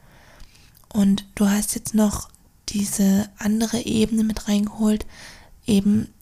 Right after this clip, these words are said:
so ins Spüren und ins Fühlen zu gehen. Wobei in der Arbeit mit Trauma muss man beim Fühlen natürlich immer aufpassen, dass es nicht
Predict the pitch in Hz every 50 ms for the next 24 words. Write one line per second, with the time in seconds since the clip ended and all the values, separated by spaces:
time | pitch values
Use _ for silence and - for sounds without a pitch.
0 | - - - 220 214 - 208 - - - - - 233 233 233 226 220 208 226 -
1 | 202 202 202 - - - - 220 214 220 214 208 - 214 208 - - 202 190 190
2 | 190 196 202 196 196 - _ _ _ _ _ _ - - - - - - - -
3 | - - - - 214 - 214 208 208 208 214 - - _ _ - - 214 202 208
4 | 220 220 226 214 208 226 226 220 - - 202 - - - - 208 208 214 220 226
5 | 226 226 226 262 - - - - 202 208 208 226 240 - - 247 233 220 220 214
6 | 214 208 208 - - 233 226 226 226 220 220 - - 233 220 220 214 - - -
7 | 208 214 247 240 226 214 220 220 - - - 233 220 - - 226 226 - - -
8 | - - - - - - - 220 214 208 - 226 - - 214 220 214 214 - -